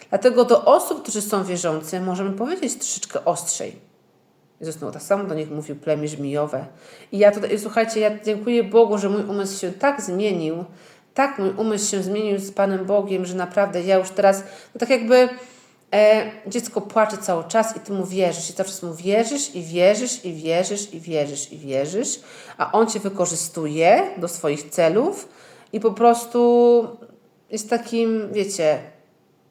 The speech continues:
po prostu wykorzystywaczem. I kiedyś on w końcu się zmieni, jak tam, jak, jak my będziemy taki, tacy pobłażliwi? No nie. Bóg tak samo był niepobłażliwy,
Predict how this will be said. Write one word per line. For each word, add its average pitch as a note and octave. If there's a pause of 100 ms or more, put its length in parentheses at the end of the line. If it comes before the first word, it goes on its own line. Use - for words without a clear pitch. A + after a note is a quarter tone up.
(440)
po -
prostu A3 (380)
wykorzystywaczem. F#3+ (520)
I G#3+
kiedyś A3+
on G#3+
w G#3
końcu G#3+
się A#3
zmieni, A#3
jak A#3
tam, A3+
jak, A3+
jak A3
my A3+
będziemy A3
taki, G#3+
tacy G#3
pobłażliwi? G#3+
No A#3+
nie. A#3+ (400)
Bóg A3+
tak G#3
samo G3+
był D#3
niepobłażliwy, E3+